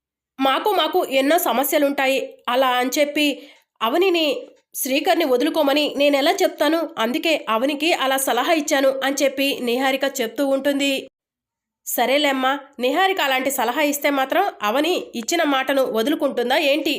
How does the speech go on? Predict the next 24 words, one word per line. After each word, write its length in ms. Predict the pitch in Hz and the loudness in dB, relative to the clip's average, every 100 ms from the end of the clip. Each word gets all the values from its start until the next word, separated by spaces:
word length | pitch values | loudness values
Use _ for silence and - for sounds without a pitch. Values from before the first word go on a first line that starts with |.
| - | -2
అని 140 | 294 285 | -2 -2
చెప్పి 240 | 262 285 285 | -2 -2 -2
అలేఖ్య 460 | 220 196 233 240 269 | 0 0 -2 0 0
అంటూ 260 | 233 277 | 0 0
ఉంటుంది. 580 | 269 269 277 269 277 262 - _ _ _ _ - | -2 -2 -2 -2 -2 -4 -8 _ _ _ _ -2
"నా 100 | 415 | 0
బుజ్జి 340 | 247 226 208 381 | 0 -2 0 0
అలాంటి 420 | 269 247 240 254 | 2 0 0 0
సలహా 340 | 226 214 349 | 0 0 2
ఇవ్వదే" 360 | 381 262 285 294 294 277 | 2 2 4 4 2 0
అని 160 | 330 349 | 0 0
చెప్పి 240 | 294 311 | 0 0
కిట్టు 320 | 311 254 240 311 | 0 -2 0 0
మనసులో 400 | 254 240 294 277 | 0 0 2 2
అనుకుంటాడు. 500 | 262 277 277 262 247 220 | 2 0 2 2 0 -2
"బుజ్జి, 300 | 262 277 349 - | -2 0 0 0
నువ్విలా 300 | 277 277 277 | -2 2 2
రా 140 | 277 320 | 2 0
బుజ్జి" 340 | 339 294 302 - 285 | 0 0 0 0 0
అని 120 | 302 285 | 0 0
చెప్పి 260 | 277 277 285 294 - - | 0 0 0 -4 -12 -4
నిహారికను 520 | 247 247 277 269 269 | -2 2 0 2 0
పక్కకు 380 | 294 269 269 311 | 0 -2 -2 -2
తీసుకెళ్తాడు. 680 | 302 269 269 254 262 262 | -2 -4 -2 -2 0 2